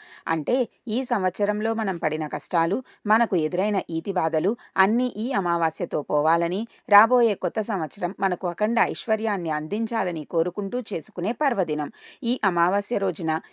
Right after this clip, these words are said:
లక్ష్మీదేవిని పూజించడం ఎంతో శుభప్రదం. ప్రతిరోజు పూజ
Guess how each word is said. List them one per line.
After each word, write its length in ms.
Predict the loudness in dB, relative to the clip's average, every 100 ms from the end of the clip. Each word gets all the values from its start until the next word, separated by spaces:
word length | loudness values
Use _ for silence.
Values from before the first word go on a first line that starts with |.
| _
లక్ష్మీదేవిని 680 | -2 -2 -2 2 4 4 0
పూజించడం 640 | -4 -4 -4 -4 0 0 0
ఎంతో 400 | 0 0 2 0
శుభప్రదం. 600 | 0 0 0 2 0 0 -4 -18 _
ప్రతిరోజు 480 | 2 2 6 4 4
పూజ 280 | 0 -2